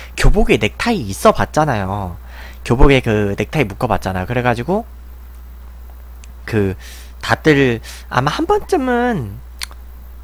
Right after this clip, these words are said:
다들 넥타이는 한 번쯤 매보셨을 거예요. 물론 그 교복 넥타이는 막 그 지퍼식으로 돼 있어가지고 굉장히 편하겠지만,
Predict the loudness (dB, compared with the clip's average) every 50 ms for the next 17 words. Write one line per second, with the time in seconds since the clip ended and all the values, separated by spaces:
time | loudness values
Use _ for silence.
0 | -16 -12 -6 -4 -2 0 0 2 2 0 2 2 0 2 4 2 2 2 2 0
1 | 0 0 -2 -2 -2 0 0 0 2 2 0 -2 -2 -4 0 2 2 2 2 2
2 | 0 0 0 -2 -6 -12 -14 -16 -16 -8 -4 -4 -4 -4 2 8 10 10 10 10
3 | 8 6 4 0 -4 -6 -6 -2 0 0 2 2 0 0 0 0 -2 -2 -2 -4
4 | -4 -2 -4 -4 -4 -2 6 8 8 8 8 4 2 2 2 2 0 -2 -2 -2
5 | -2 -2 -2 -2 -2 -4 -8 -8 -6 0 0 0 0 0 -2 -2 -2 -2 -2 -4
6 | -6 -8 -6 -6 -4 -4 -6 -8